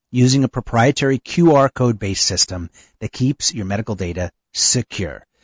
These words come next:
So put an end to worrying if you or someone you care about is up to date in a particular vaccine, blood test, or important preventative screening.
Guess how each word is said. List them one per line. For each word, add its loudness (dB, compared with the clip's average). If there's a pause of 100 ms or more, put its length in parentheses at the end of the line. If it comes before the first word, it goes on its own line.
(300)
So -4
put 4
an 6
end 6
to 4
worrying 4
if -6
you 6
or 4
someone 2
you 0
care 0
about 2
is -2
up -6
to -2
date -2
in -6
a -2
particular -2
vaccine, 2 (320)
blood 2
test, -2
or -10
important -8
preventative -2
screening. -6